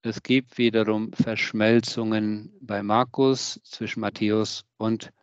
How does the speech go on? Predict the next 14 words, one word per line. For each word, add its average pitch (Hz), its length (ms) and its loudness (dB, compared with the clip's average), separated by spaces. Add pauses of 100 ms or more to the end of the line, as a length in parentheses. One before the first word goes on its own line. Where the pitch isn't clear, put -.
Lukas. 107 540 0
Ich - 140 -10
nenne 113 220 2
sie 113 160 4
einfach 104 320 -4
mal 101 240 -2
so, 120 300 2 (440)
weil 107 200 -2
das 107 180 0
Phänomen 107 440 0
doch 107 140 2
sehr 110 460 0 (380)
auffallend 104 640 0
ist. - 440 -10